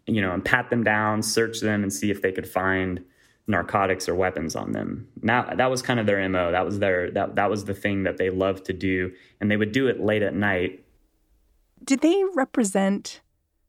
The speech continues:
Speaker 2: a new kind of policing or something distinctive in Oakland or a distinctive part of the Oakland police?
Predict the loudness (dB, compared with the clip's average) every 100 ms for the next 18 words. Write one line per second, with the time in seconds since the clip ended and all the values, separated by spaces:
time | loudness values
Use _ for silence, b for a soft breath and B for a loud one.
0 | _ _ _ 4 6 6 2 4 4 4
1 | 0 2 2 4 4 4 4 2 2 0
2 | 0 -4 -10 _ -6 -6 -6 -6 0 0
3 | 2 2 2 -2 -2 -4 2 2 4 2
4 | 4 4 4 0 -2 0 0 -2 0 0
5 | 0 -2 -4 -4 -4 -2 -2 0 -2 -4